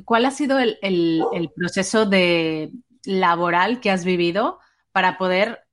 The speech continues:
obviamente, cuando eres mamá soltera, pues, es todavía más complicado, ¿no? Porque, eh, no cuentas con el apoyo de una pareja, eh, que te ayude ni económicamente ni, ni, ni tampoco moralmente, ¿no?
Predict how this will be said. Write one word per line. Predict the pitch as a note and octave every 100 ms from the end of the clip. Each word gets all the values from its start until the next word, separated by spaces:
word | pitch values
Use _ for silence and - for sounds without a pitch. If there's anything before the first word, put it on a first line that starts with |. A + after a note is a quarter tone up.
| _ -
obviamente, | F#3 F3+ G3+ G#3 G3+ G#3
cuando | F#3+ F3
eres | F#3 G#3+
mamá | E3+ F3
soltera, | G3+ F#3+ F3+ F3 A#3 G3
pues, | F3 - F#3+
es | F#3+
todavía | A3 G#3+ F3+ E3+ -
más | F3 E3+ -
complicado, | F3+ D3+ E3 A3+ A#3+ E3+
¿no? | F3 G3+
Porque, | F3+ E3 E3 D#3 D#3 _ _ _ _ _
eh, | F#3+ F3 D#3+ D#3+
no | F#3+ G3+
cuentas | G3+ F#3 E3+
con | - E3+
el | D#3+ F3
apoyo | F3+ - F#3 F3+
de | F3
una | F3 E3+
pareja, | E3 F3 F#3+ - A#3 F4+ - -
eh, | E3+ D#3+ D#3 D3+ D#3 D#3+ -
que | F3+
te | F3+
ayude | E3 E3+ F3+ F3+ F3 E3+ D#3+ E3
ni | F#3+ G3 G3
económicamente | F#3 G3+ C4 F4 A3+ A#3+ C4 F#4 F4+
ni, | A3 G#3 F#3+ G3
ni, | F#3+ F#3 F3+ E3+ E3 E3+
ni | F#3 F#3
tampoco | F#3 E3+ F3 F#3+ A#3 A#3 A3 -
moralmente, | F#3+ F3+ E3 D#3+ D#3+ D#3 D#3 D#3 C#3
¿no? | E3+ A3